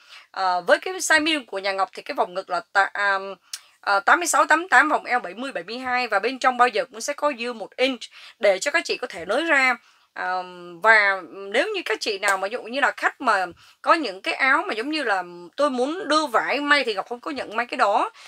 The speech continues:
Nhưng mà nếu các chị đưa cái số đo cũng không phải là Ngọc nhận cái số đo đó, mà Ngọc chỉ nhận theo cái form dáng của nhà Ngọc, số đo của Ngọc mà thôi. À, tại sao Ngọc nói như vậy là có hai, nói cho các khách mới biết rằng là đôi khi các chị mua trên online tất cả mọi cái khắp nơi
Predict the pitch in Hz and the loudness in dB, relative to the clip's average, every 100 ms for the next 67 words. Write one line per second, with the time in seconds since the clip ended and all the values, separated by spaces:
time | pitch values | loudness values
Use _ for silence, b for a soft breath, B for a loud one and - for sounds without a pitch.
0 | B 277 302 220 202 254 302 220 214 285 | B -4 0 2 0 -2 -4 -4 -6 -6
1 | 320 339 269 262 190 180 269 277 254 175 | -2 2 4 4 0 -12 -12 -12 -10 -10
2 | 131 214 190 185 - 196 196 262 262 285 | -8 -2 -2 -4 -10 -8 -8 -6 -2 2
3 | 262 226 285 330 196 175 - 170 196 202 | 4 4 2 -2 -4 -6 -10 -14 -12 -10
4 | 254 311 285 247 226 254 302 175 175 208 | -8 -8 -8 -4 0 0 -2 -8 -4 -4
5 | - 269 247 247 185 185 180 175 - 240 | -4 0 0 0 -6 -10 -10 -10 -2 -2
6 | 233 b b b b b - 214 254 254 | -2 b b b b b -6 4 4 6
7 | 294 247 202 330 330 214 180 - 302 311 | 2 2 -2 -4 0 0 0 -2 -2 0
8 | 262 262 233 240 302 320 - - 359 _ | 0 -2 -4 -2 -2 -4 -6 -4 -6 _
9 | 233 226 262 302 381 233 185 180 170 - | -4 0 -2 -2 -4 -2 0 0 0 -4
10 | B B B _ _ 277 302 294 294 294 | B B B _ _ 2 2 2 0 2
11 | 349 359 240 214 254 277 285 269 262 262 | 2 0 -6 -6 -4 -4 -2 -2 0 2
12 | 254 247 381 - 208 170 202 185 - 220 | 2 2 -4 -2 -2 -2 -2 -4 0 -2
13 | - - 285 294 | -2 -6 2 2